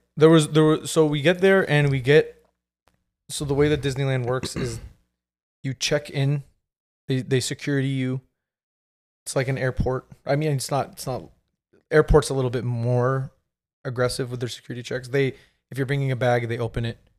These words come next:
they look, like, "Okay, thank you." And then you go through a metal detector, and then you are in the, <laughs> it was like those movies, like, where, <laughs> swear, dude, it feels like those movies, like,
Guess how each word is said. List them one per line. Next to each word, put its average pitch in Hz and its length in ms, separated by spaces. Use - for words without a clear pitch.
they 123 120
look, 113 340
like, 117 200
"Okay, 117 420
thank 127 200
you." 127 140
And 117 100
then 117 60
you 113 80
go 131 80
through 139 160
a - 20
metal 131 200
detector, 123 580
and 127 200
then 131 160
you 135 140
are 131 140
in 139 440
the, 127 560
<laughs> - 160
it - 280
was 147 100
like 156 140
those 147 200
movies, 135 400
like, 127 160
where, 127 160
<laughs> - 480
swear, 151 200
dude, 143 140
it 135 40
feels 147 180
like 160 120
those 147 160
movies, 139 280
like, 127 220